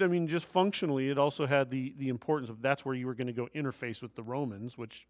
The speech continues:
was kind of the, the all-important thing that you had to do. I don't know why this thing keeps sliding all of a sudden. Um, so, when, so Herod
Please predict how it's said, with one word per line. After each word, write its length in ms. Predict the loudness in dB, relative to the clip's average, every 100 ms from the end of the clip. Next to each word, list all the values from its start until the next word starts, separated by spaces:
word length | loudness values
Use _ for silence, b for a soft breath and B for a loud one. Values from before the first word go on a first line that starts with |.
| _ -14
was 120 | -10
kind 240 | -8 -6
of 80 | -6 -10 -10
the, 200 | -12 -12 b b b b b
the 140 | -10 -2
all-important 760 | 2 4 2 0 -4 -4 -6
thing 280 | -6 -4 -2
that 160 | -4 -6
you 120 | -4
had 240 | -2 -2
to 80 | -4
do. 400 | -6 -4 -4 -6
I 20 | -10
don't 120 | -10
know 40 |
why 220 | -10 -10
this 140 | -12 -14 -18
thing 120 | -18
keeps 240 | -16 -16 -16
sliding 420 | -10 -10 -10 -12
all 140 | -18
of 60 | -20
a 40 |
sudden. 320 | -18 -14 -14 -16 b b b b b b b _
Um, 600 | 0 2 2 0 -6 -12 -18 b b _ _ _ _ _
so, 460 | 4 8 8 8 2 b b b b _ _ _ _ _ _ _ _ _ _ _ _ _
when, 360 | 4 8 8 6 -4
so 240 | 0 0 0
Herod 600 | 0 6 8 8 6